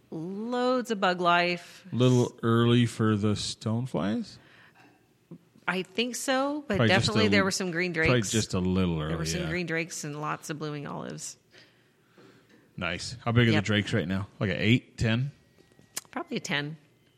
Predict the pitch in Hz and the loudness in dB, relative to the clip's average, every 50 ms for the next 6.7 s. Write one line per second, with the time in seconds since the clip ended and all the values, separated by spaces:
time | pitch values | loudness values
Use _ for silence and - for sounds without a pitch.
0 | _ _ _ _ _ _ _ - 95 - - 82 - - - 175 170 170 151 147 | _ _ _ _ _ _ _ -10 -8 -6 -8 -8 -8 -8 -8 -8 -6 -6 -8 -8
1 | 151 - 175 180 160 151 160 - _ _ _ _ _ - - _ _ _ _ _ | -10 -10 -10 -10 -10 -12 -14 -16 _ _ _ _ _ -20 -20 _ _ _ _ _
2 | _ _ - - - 170 156 160 160 147 151 160 - _ - - - - - - | _ _ -20 -12 -10 -8 -6 -6 -6 -8 -10 -12 -16 _ -20 -20 -20 -20 -20 -20
3 | _ _ - 202 214 196 208 - - 233 202 196 - 208 190 190 185 196 208 175 | _ _ 0 2 2 2 0 -4 -6 -6 -6 -6 -4 -4 -4 -4 -2 -4 -4 -6
4 | 185 - 202 190 - 190 185 185 - 185 175 - 175 170 165 165 170 170 165 - | -4 -6 -6 -4 -4 -4 -4 -4 -4 -6 -4 -2 -2 0 0 0 -2 -4 -6 -8
5 | 180 165 - 170 170 175 180 180 175 170 165 165 160 165 165 160 - - 156 - | -10 -10 -8 -8 -8 -8 -6 -6 -6 -6 -6 -6 -4 -4 -4 -2 -2 -4 -6 -6
6 | - - - - - 160 151 151 151 151 151 151 151 151 | -8 -12 -12 -8 -6 -6 -6 -6 -6 -8 -8 -8 -10 -10